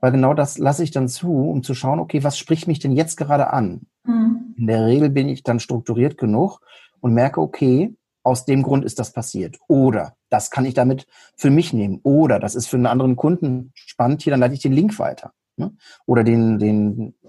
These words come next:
Speaker 1: ähm, das Produkt weiter. Oder ich sag, „Guck
Speaker 2: Mhm.
Speaker 1: mal hier.“ Und das ist genau das, ähm, beim Seppen, dass man doch irgendwas mitnimmt. Und sei es nur unterbewusst. Und wenn man das ein paar Mal hat,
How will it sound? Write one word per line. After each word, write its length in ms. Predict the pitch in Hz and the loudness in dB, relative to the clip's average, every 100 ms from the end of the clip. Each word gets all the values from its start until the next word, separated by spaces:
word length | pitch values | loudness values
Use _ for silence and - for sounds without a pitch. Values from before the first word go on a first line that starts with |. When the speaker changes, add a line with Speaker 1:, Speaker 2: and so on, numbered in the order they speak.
| _ | _
Speaker 1:
ähm, 340 | 107 104 95 - _ _ _ _ _ _ - _ _ | -6 -4 -4 -10 _ _ _ _ _ _ -20 _ _
das 240 | 123 120 - | -10 -10 -4
Produkt 440 | 135 180 208 - | 2 2 2 -2
weiter. 220 | 90 85 | -4 -4
Oder 80 | 95 | -6
ich 80 | 107 | -6
sag, 80 | 127 | -2
„Guck 160 | - | 0
Speaker 2:
Mhm. 40 | 208 | 2
Speaker 1:
mal 100 | 120 | 2
hier.“ 240 | 135 165 - - _ - - - _ | 0 -4 -6 -18 _ -20 -20 -20 _
Und 140 | - | 0
das 120 | 165 214 | 2 0
ist 140 | 190 | -2
genau 200 | 170 175 | 0 2
das, 320 | 175 170 - - - _ - | 2 0 -8 -18 -20 _ -2
ähm, 280 | 147 147 | 0 2
beim 200 | 139 135 | 4 4
Seppen, 640 | 123 147 165 165 165 165 - _ | 4 2 2 2 2 0 -6 _
dass 180 | - 135 | -6 -2
man 440 | 143 135 135 139 _ _ _ _ _ _ _ _ - | 0 0 0 -6 _ _ _ _ _ _ _ _ -2
doch 260 | 180 - _ | -2 -4 _
irgendwas 540 | 151 196 196 151 143 | 2 2 0 -2 -2
mitnimmt. 560 | 147 147 107 87 95 - | -2 -2 -6 -8 -10 -10
Und 160 | 147 127 | -4 0
sei 220 | 139 175 | 2 2
es 180 | 196 - | 0 -2
nur 260 | 147 165 | 0 2
unterbewusst. 760 | 160 165 165 117 90 123 185 - | 2 0 0 -2 -2 -4 -4 -4
Und 80 | 127 | -2
wenn 80 | 139 | 0
man 100 | 135 | -2
das 240 | 131 - | -4 -10
ein 100 | - - | -20 -4
paar 200 | 143 147 | 0 2
Mal 260 | 131 120 | 2 2
hat, 500 | 214 - - - - | 0 -2 -8 -20 -20